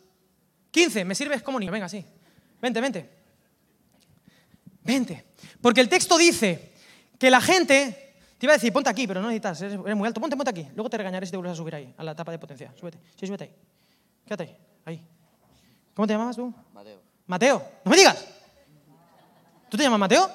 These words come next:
Speaker 1: ¿Mateo dieciocho te llamarás de, de apellido? No, no. ¿Te imaginas que tu apellido de tu padre fuera un número? <laughs> Sería brutal, ¿eh? Bueno, aquí en la iglesia había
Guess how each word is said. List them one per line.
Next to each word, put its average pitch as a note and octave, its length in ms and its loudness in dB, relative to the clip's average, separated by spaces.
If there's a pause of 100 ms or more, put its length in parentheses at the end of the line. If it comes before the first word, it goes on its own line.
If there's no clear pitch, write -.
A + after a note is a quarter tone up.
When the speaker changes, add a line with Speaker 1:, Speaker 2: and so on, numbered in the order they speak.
(320)
Speaker 1:
¿Mateo F#3+ 180 0
dieciocho B3 360 0
te A3+ 80 0
llamarás A3 280 0
de, G3+ 200 -4
de G3 80 -4
apellido? B3 280 -4
No, F#3 120 -2
no. A3+ 140 -4 (1000)
¿Te - 60 -10
imaginas G3 280 -2
que A#3+ 60 -4 (320)
tu G#3+ 100 -4
apellido G3 300 -2
de F#3 100 -4
tu F3 80 -10
padre F#3 180 -6
fuera F3 160 -6
un F3 60 -6
número? C4+ 280 -6 (320)
<laughs> - 340 -20
Sería E3+ 220 -6
brutal, F3+ 300 -4
¿eh? G#3+ 220 -10 (1120)
Bueno, A#3 120 -2
aquí F#3+ 100 -4
en G3 60 -2
la G#3 40 0
iglesia B3 420 -4
había G3+ 380 -6